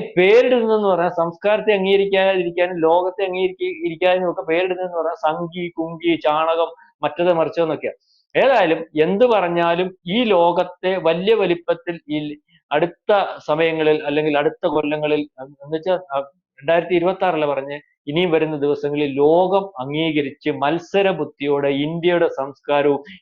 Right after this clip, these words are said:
ഈ രീതികളും പാരമ്പര്യവും ഒക്കെ കോപ്പിയടിക്കുന്നതിന് വേണ്ടിയുള്ള ഒരു ശ്രമവുമായിട്ട് ലോകം ഈ ഇന്ത്യയിലേക്ക് ഒഴുകിയെത്തും. അതിന് ഉദാഹരണമാണ് ഈ പറയുന്ന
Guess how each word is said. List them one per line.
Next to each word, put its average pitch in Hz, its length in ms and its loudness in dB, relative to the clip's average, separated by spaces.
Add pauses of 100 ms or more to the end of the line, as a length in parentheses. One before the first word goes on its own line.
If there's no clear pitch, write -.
ഈ 143 100 0
രീതികളും 156 680 0 (100)
പാരമ്പര്യവും 160 800 0
ഒക്കെ 139 280 -4 (400)
കോപ്പിയടിക്കുന്നതിന് 151 960 0
വേണ്ടിയുള്ള 139 540 0
ഒരു 135 140 0
ശ്രമവുമായിട്ട് 147 760 0
ലോകം 143 420 0 (200)
ഈ 123 160 -12
ഇന്ത്യയിലേക്ക് 143 640 0
ഒഴുകിയെത്തും. 156 680 -2 (320)
അതിന് 160 300 0
ഉദാഹരണമാണ് 160 1080 0 (280)
ഈ 175 120 -4 (120)
പറയുന്ന 147 400 0